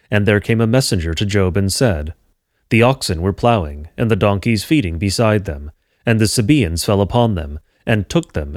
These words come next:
and struck down the servants with the edge of the sword, and I alone have escaped to tell you." While he was yet speaking, there came another and said, "The fire of God fell from heaven, and burned up the sheep and the servants and consumed them, and I alone have escaped to tell you."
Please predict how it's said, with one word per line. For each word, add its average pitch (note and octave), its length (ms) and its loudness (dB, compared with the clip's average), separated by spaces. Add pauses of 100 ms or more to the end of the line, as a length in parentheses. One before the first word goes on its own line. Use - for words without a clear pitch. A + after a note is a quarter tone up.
and A2+ 140 0
struck - 340 0
down A#2+ 300 2
the F#2+ 80 0
servants A2+ 460 0
with F2+ 100 -2
the A#2+ 160 0
edge G#2 240 2
of G2 80 0
the G#2+ 80 0
sword, E2 480 0 (380)
and G#2 180 2
I G2+ 160 6
alone A2+ 440 4
have F#2 120 -2
escaped A2 460 0
to G#2 60 0
tell A2+ 220 0
you." D2+ 300 -6 (800)
While G#2+ 280 4
he G#2+ 280 0
was F#2 200 -2
yet G2+ 180 0
speaking, D2 520 -4 (140)
there A2 120 2
came G2+ 220 0
another G#2+ 340 2
and F2 160 -2
said, E2 420 -2 (360)
"The A#2 100 0
fire G#2 400 4
of G#2+ 140 0
God G#2+ 320 2
fell G2 280 0
from G#2 180 -2
heaven, F2+ 420 -2 (240)
and G2+ 240 0
burned G#2+ 300 4
up A2 100 -2
the A#2+ 80 0
sheep A2 440 -2
and A#2 140 -2
the A2 80 0
servants A2 460 0
and A2 140 -2
consumed B2+ 500 0
them, D2 280 -6 (300)
and G#2+ 140 2
I G#2 160 6
alone A2+ 380 4
have F2+ 120 -2
escaped G2 360 -2
to G#2 80 -2
tell A#2 260 0
you." D2 300 -8